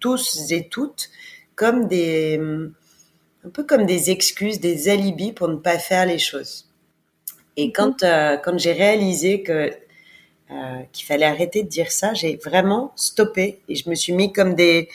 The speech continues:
Speaker 1: <laughs> comme des petites alertes rouges quand je disais, « J'ai pas le temps ».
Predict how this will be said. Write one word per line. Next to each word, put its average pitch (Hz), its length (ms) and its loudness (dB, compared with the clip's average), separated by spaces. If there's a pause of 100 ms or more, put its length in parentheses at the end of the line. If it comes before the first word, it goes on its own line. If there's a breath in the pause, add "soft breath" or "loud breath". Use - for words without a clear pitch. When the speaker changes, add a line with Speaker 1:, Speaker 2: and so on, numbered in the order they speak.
(380 loud breath)
Speaker 1:
<laughs> - 560 -6
comme 196 220 2
des 180 140 0
petites 175 340 -8
alertes 190 400 4
rouges 185 500 0 (460 loud breath)
quand 175 240 0
je 160 140 -6
disais, « 156 500 2
J'ai 185 140 -4
pas 170 120 0
le 160 120 -8
temps ». - 160 -14